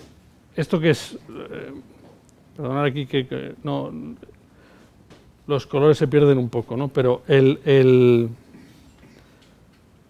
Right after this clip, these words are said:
esto no se nos ocurre así, llegamos un día, nos juntamos cuatro y, ¿y qué pasa? ¿Vamos a hacer el banco del futuro o vamos a...? No, o sea, esto tiene su método,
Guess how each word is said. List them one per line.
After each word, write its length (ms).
esto 240
no 100
se 120
nos 180
ocurre 340
así, 300
llegamos 420
un 100
día, 160
nos 140
juntamos 380
cuatro 440
y, 380
¿y 120
qué 120
pasa? 300
¿Vamos 280
a 440
hacer 240
el 80
banco 260
del 80
futuro 540
o 80
vamos 320
a...? 160
No, 260
o 40
sea, 140
esto 220
tiene 180
su 160
método, 540